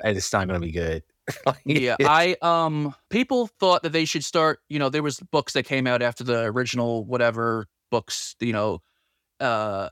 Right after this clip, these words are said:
Speaker 2: that I never read or cared about or whatever, but there's some characters that I've seen the designs or I know the backstories of it. I, it,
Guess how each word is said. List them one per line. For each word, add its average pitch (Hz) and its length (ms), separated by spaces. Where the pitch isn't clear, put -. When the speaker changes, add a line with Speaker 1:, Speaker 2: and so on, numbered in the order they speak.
Speaker 2:
that 123 180
I 185 180
never 156 280
read 135 240
or 127 80
cared 139 320
about 117 320
or 113 80
whatever, 110 420
but 117 300
there's 156 400
some 160 160
characters 151 580
that 123 100
I've 120 100
seen 151 240
the 135 60
designs 135 460
or 123 60
I 123 60
know 131 100
the 123 80
backstories 131 400
of 131 60
it. - 100
I, 160 160
it, 208 220